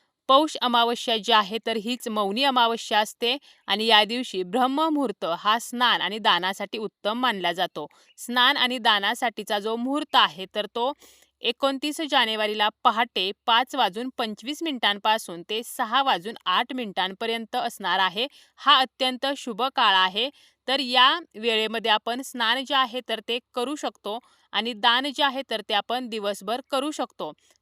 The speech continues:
त्याचप्रमाणे या दिवशी सिद्धी योग जो आहे तर तो नऊ वाजून बावीस मिनिटांपर्यंत रात्रीपर्यंत असणार आहे.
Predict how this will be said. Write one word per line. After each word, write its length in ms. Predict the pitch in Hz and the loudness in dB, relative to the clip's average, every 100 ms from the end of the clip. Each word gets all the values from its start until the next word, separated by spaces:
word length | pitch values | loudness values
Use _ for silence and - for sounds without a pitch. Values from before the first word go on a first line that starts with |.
| _ | _
त्याचप्रमाणे 760 | 254 269 339 311 262 220 202 233 | 4 4 0 -2 0 0 0 0
या 200 | 220 208 | 2 0
दिवशी 400 | 214 247 226 185 | -2 -8 -8 -10
सिद्धी 460 | - 254 202 277 294 | -8 -10 -6 -4 -2
योग 220 | 254 214 | -2 -4
जो 120 | 196 | -2
आहे 280 | 208 196 214 220 | 0 0 -2 -6
तर 120 | 208 202 | -8 -6
तो 160 | 214 254 - _ - | -6 -6 -8 _ -6
नऊ 300 | 226 262 311 | -2 -2 2
वाजून 480 | 285 208 220 262 233 | 2 2 -2 -8 0
बावीस 460 | 214 214 226 294 | 2 2 0 -6
मिनिटांपर्यंत 800 | 294 262 226 214 - 214 214 214 | -6 -4 -2 -2 -2 -6 -6 -6
रात्रीपर्यंत 880 | 247 233 208 220 269 262 196 190 262 | 0 0 0 -6 -6 -4 -4 -4 -4
असणार 440 | 254 - 190 185 | -6 -6 -4 0
आहे. 340 | 180 175 180 | 0 0 -4